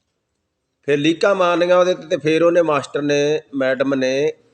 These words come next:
ਉਹਦੇ 'ਤੇ ਪੂਰਨੇ ਪਾ ਕੇ ਦੇਣੇ। ਪੈਂਤੀ ਲਿਖਣੀ, ਗਿਣਤੀ ਲਿਖ ਦੇਣੀ ਉਹਨਾਂ ਨੇ, ਫਿਰ ਉਹਦੇ 'ਤੇ ਆਪਾਂ ਸਾਈ ਨਾ ਮਗਰ ਕਲਮ ਨਾਲ ਲਿਖਦੇ ਹੁੰਦੇ ਸੀ। ਉਹਨਾਂ ਪਾਇਆ ਹੋਇਆ ਪੂਰਨਿਆਂ 'ਤੇ ਆਪਾਂ ਚੱਲਣਾ। ਉਸ ਤਰ੍ਹਾਂ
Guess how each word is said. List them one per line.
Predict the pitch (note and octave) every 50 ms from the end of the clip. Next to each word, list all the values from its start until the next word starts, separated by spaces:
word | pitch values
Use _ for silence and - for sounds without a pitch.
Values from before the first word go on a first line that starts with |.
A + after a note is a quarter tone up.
| _ _
ਉਹਦੇ | - C#3 C#3+ C#3
'ਤੇ | C#3 F3
ਪੂਰਨੇ | - - - D#3 D#3 D#3 D3 D3+ D#3+
ਪਾ | D#3 D#3+ D#3 C#3+ C#3
ਕੇ | C3 C#3 C#3+
ਦੇਣੇ। | B2 A#2 B2+ A#2+ A2+ A2+ G#2+ - _ _ _ _ _ _ _ _ _ _ _ _ _ _ _ _ -
ਪੈਂਤੀ | D#3+ E3 D#3 D#3 - - F3 F3
ਲਿਖਣੀ, | E3 D#3+ D3+ E3 D#3+ D#3+ D3+ C#3+
ਗਿਣਤੀ | B2+ D3 D3+ D#3 D3 D3+ - E3+ F3
ਲਿਖ | D#3+ D#3+ D3 D3
ਦੇਣੀ | C#3 D3+ D3+ D3+ D3+
ਉਹਨਾਂ | D#3 D#3 D#3 D3+
ਨੇ, | D3+ C#3+ C3+ - _ _ _
ਫਿਰ | C#3 D3 D3+
ਉਹਦੇ | D#3+ D#3+ E3 E3+ E3 F3
'ਤੇ | D#3+ - E3
ਆਪਾਂ | D#3 C#3 - D3+ C3+
ਸਾਈ | - C3+ C#3+ E3 E3+
ਨਾ | D#3+ D#3 D3+
ਮਗਰ | C#3+ C3+ B2+ B2+ B2+
ਕਲਮ | A#2+ - B2+ A#2+ A#2+ A#2+
ਨਾਲ | A#2+ A#2 A#2 A#2 A#2+ C#3 E3 - _ _ _ _ _ _ _ _ _ _ _ _ _ _ _ _ _ _ -
ਲਿਖਦੇ | G2+ G#2 G2+ - G#2 F#2+ G2
ਹੁੰਦੇ | F#2 G2 F#2+ G#2
ਸੀ। | G2+ - - - -
ਉਹਨਾਂ | - E3 F#3+ G#3 A3 A#3 A#3 A#3
ਪਾਇਆ | A3+ - - - - F3 E3 E3 E3+ F3+
ਹੋਇਆ | F#3 E3 F3 F#3 F#3+
ਪੂਰਨਿਆਂ | F#3+ F#3+ - F3 F3 E3 E3 E3 E3+ F3 F3
'ਤੇ | E3+ F3+
ਆਪਾਂ | F3 D#3+ - E3+
ਚੱਲਣਾ। | D#3 - D3+ C#3 C#3+ D3+
ਉਸ | D#3 - - E3 E3 D3 -
ਤਰ੍ਹਾਂ | - - E3 E3+ E3 C#3